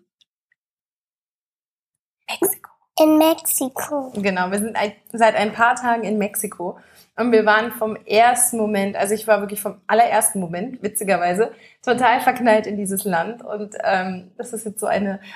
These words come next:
Speaker 1: eine kleine Liebeserklärung an Mexiko,
Speaker 2: Nee, du
Speaker 1: weil
Speaker 2: darfst nicht ins Land verknallt sein. Du bist in mich verknallt.
Speaker 1: <laughs> Ich bin in dich verknallt und in Mexiko.
Speaker 2: Und hier ist es voll heiß.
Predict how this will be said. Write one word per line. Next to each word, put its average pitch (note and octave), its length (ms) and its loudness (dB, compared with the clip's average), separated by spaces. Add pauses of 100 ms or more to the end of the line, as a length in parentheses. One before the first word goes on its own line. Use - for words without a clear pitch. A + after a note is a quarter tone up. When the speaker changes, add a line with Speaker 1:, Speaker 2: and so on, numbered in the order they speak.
Speaker 1:
eine A#3 260 0
kleine A#3+ 300 0
Liebeserklärung B3 800 0
an A3+ 160 -8
Mexiko, D#4+ 220 4
Speaker 2:
Nee, D#4 80 0
du E4 80 0
Speaker 1:
weil A#3 80 0
Speaker 2:
darfst E4+ 340 2
nicht D#4 200 -6
ins D4 240 -8
Land C#4 260 -8
verknallt C4+ 680 -10
sein. C4 280 -12
Du C4+ 100 -12
bist C#4+ 200 -12
in F4+ 160 2
mich D#4+ 240 -4
verknallt. - 600 0
Speaker 1:
<laughs> - 40 -12
Ich - 200 2
bin G#3+ 160 -2
in G3 160 -4
dich G#3 160 -10
verknallt G#3 420 -4
und A3 200 -6
in G3+ 120 -4
Mexiko. G3 500 -6
Speaker 2:
Und F#4 300 2
hier G#4 160 6 (140)
ist E4 80 -2
es - 100 -10
voll G4 200 -4
heiß. D#4 500 -6